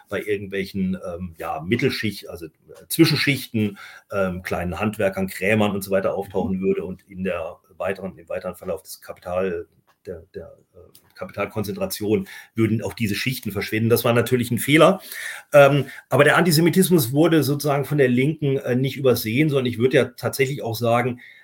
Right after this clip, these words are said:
Speaker 1: äh, Arbeiterbewegung und Antisemitenbewegung standen sich spätestens mit dem, äh, Marxismus auch sehr, äh, unversöhnlich, äh, gegenüber. Für den Anarchismus gilt es im Übrigen, das sage ich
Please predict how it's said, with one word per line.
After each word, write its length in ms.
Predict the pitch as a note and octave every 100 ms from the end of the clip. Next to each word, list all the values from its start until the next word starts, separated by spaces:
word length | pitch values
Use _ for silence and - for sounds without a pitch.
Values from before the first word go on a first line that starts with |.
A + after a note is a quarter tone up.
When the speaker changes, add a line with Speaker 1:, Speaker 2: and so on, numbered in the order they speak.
| _
Speaker 1:
äh, 160 | - B2 -
Arbeiterbewegung 1120 | G#2 C#3 E3 E3 E3 C#3 B2 B2+ C#3+ C3+ C3
und 200 | A2+ -
Antisemitenbewegung 1300 | A#2+ B2+ B2 A2 G#2 D3+ D3 B2+ A#2+ A#2+ A#2+ B2 A#2
standen 420 | - G2+ A#2 C#3
sich 300 | A2 A2+ -
spätestens 480 | - - A#2+ B2+ A2+
mit 160 | G#2 A#2
dem, 280 | A#2 A2 -
äh, 140 | A2+ G#2
Marxismus 640 | G#2 G2 - A#2 A#2+ G#2
auch 140 | - -
sehr, 480 | - G#2 G#2+ G2+ - _ _ -
äh, 100 | A2
unversöhnlich, 1080 | - C3 D#3 G#2+ - G#2+ G#2 G2+ G2 - -
äh, 160 | G2+
gegenüber. 500 | G2 G2+ G2 E2 -
Für 120 | - D3+
den 80 |
Anarchismus 580 | D#3+ F#3+ F#3+ G3+ G3 F#3
gilt 160 | - E3
es 100 | D#3
im 100 | C3
Übrigen, 360 | D#3+ E3+ D#3+ D#3
das 120 | A2+
sage 220 | C3 B2
ich 240 | A#2+ -